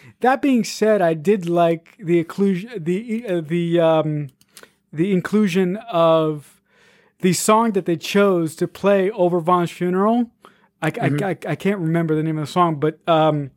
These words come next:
Speaker 1: that song, it was actually written and performed by my favorite, uh, singer of all time. So, uh,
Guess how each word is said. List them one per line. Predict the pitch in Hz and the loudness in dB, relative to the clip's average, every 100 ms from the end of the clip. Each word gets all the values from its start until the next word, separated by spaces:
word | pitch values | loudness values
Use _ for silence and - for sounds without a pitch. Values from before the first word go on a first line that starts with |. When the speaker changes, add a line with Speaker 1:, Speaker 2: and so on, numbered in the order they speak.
| _ _ - - _ _ | _ _ -20 -20 _ _
Speaker 1:
that | 151 190 190 | 2 2 2
song, | - 202 190 185 202 - | 2 4 4 2 -4 -10
it | 220 185 233 | 0 0 0
was | 180 170 | 0 2
actually | 185 - 160 | 2 2 -2
written | 151 202 208 208 | 0 0 0 -2
and | 190 | -2
performed | 160 147 190 190 160 | -6 -2 0 0 0
by | 160 160 196 247 | 0 2 -2 -6
my | 156 165 170 | -4 -2 -2
favorite, | 190 180 170 170 _ _ _ 170 | 0 -2 -2 -6 _ _ _ -2
uh, | 160 160 165 | 0 -2 -6
singer | - - 180 180 180 | -14 -4 0 2 2
of | 151 | 2
all | 160 | 0
time. | 160 156 165 214 202 | 2 2 2 0 -2
So, | - - 151 139 139 - - - - _ _ _ _ _ | -8 0 2 2 -2 -10 -20 -20 -20 _ _ _ _ _
uh, | 170 156 151 | -4 -2 -4